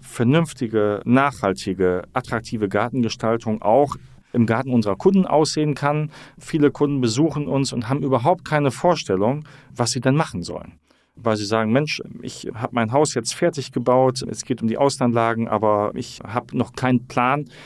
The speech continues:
wie sich das Ganze darstellen soll, geschweige denn, welche Produkte denn zum Einsatz kommen sollen.“ Und da kommen wir dann ins Spiel und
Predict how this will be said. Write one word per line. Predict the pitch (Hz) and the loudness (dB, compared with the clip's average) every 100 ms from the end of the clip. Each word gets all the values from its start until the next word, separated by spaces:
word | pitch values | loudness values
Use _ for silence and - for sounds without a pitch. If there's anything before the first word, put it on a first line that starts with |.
| - | -16
wie | 110 123 | -6 -6
sich | 123 | -2
das | 113 | -4
Ganze | - 110 110 104 | 0 0 0 0
darstellen | 104 160 175 175 165 | 2 2 2 2 4
soll, | 143 147 151 151 156 120 | 4 6 6 4 0 -2
geschweige | 113 - 123 135 | -2 2 2 2
denn, | 123 123 113 | 4 4 4
welche | 120 120 | 2 2
Produkte | 113 - 120 165 - 151 139 135 | -2 0 4 4 4 6 6 4
denn | 120 120 | 2 2
zum | 127 | -2
Einsatz | 117 120 123 117 | 2 2 2 0
kommen | - 117 113 | 0 2 2
sollen.“ | 107 113 113 _ _ _ | 4 4 2 _ _ _
Und | - 92 | -8 -2
da | 127 | -2
kommen | 127 135 107 92 | 2 2 2 2
wir | 107 | 2
dann | 139 135 | 4 2
ins | 123 117 | 2 2
Spiel | - 131 135 131 - - - | 0 4 6 4 -4 -20 -14
und | - 107 107 | -2 -2 0